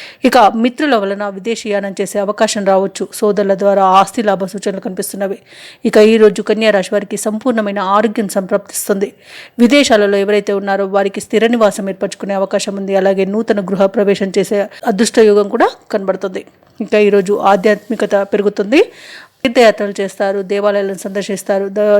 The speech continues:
దేవాలయాలను సందర్శించినప్పుడు మీరు ముఖ్యంగా గుర్తుంచుకోవాల్సింది మీ ఇష్టదైవం యొక్క ఆరాధన అనేది మీకు మంచి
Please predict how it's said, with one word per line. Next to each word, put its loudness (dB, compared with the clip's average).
దేవాలయాలను 2
సందర్శించినప్పుడు -4
మీరు 4
ముఖ్యంగా 0
గుర్తుంచుకోవాల్సింది -4
మీ -6
ఇష్టదైవం 0
యొక్క -2
ఆరాధన 2
అనేది -6
మీకు -12
మంచి -10